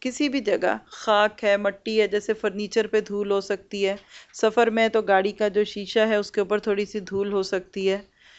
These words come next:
कहीं से भी खुश्क धूल कुछ भी हो, हल्का से एक हाथ फेर के और बल्कि फूंक भी सकते हैं। यदि अगर ज़्यादा मट्टी है तो उसको कोई मट्टी को मत-, मुँह पे मलना मकसद नहीं है या उसका ये नहीं है कि आपको बहुत ही ज़्यादा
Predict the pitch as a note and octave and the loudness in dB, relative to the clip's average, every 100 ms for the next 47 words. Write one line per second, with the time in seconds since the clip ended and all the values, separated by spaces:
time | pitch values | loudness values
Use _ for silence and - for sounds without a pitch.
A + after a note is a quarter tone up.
0 | - _ D4+ E4 F4+ C4 G#3+ A#3+ C#4 _ | -20 _ 2 4 4 6 4 2 -8 _
1 | - D4+ D4 - A3+ A3+ A3+ - C4 B3+ | -2 -2 -2 -8 -4 -4 -4 -6 -6 -4
2 | D4+ E4 E4 - - C4 C#4 D#4+ D#4 B3 | 0 0 -4 -18 -6 -4 2 2 2 0
3 | B3 A3 G3+ G#3 - G#3 G#3+ D4 D#4 _ | -2 0 0 0 0 -2 0 -8 -10 _
4 | - - A3+ G#3+ F3+ - A3 A#3+ C#4+ - | -20 -2 -2 -2 -4 -2 0 2 0 -2
5 | _ - - - - - - - _ _ | _ 10 10 10 10 10 10 4 _ _
6 | C4 B3+ A3+ G#3 G3 F#3+ F3+ - _ G3+ | -2 0 0 0 -2 -6 -8 -10 _ 0
7 | G#3+ G#3+ A3 G#3 G3+ A#3 A3+ A3 A#3 A#3+ | 2 4 4 4 4 4 4 0 0 0
8 | A#3 A#3 - A#3 A#3 A#3 A3+ - - - | 2 0 0 0 0 -2 -4 -12 -18 -2
9 | G#3 G3+ A#3+ A#3+ A#3 A3 A3 G#3 G3+ G#3+ | -2 0 -2 0 4 6 6 4 -2 -2
10 | G#3 A3 A#3 G#3+ G3+ G3+ A3 G3+ - A3 | -4 -2 -2 0 -2 0 -2 -2 -2 -2
11 | G3+ G#3+ A#3 A3+ A3 G#3 G3+ G#3+ G#3 G#3 | -2 -2 -2 -2 0 0 0 -4 -2 -2
12 | A3 A3 G#3+ G#3+ F#3+ F#3 G#3 F#3+ G3 G3+ | -2 -4 -4 -2 -2 -2 -6 -4 -2 -2
13 | A3 F#3+ F#3+ F#3 G3 | -4 -2 -2 0 -2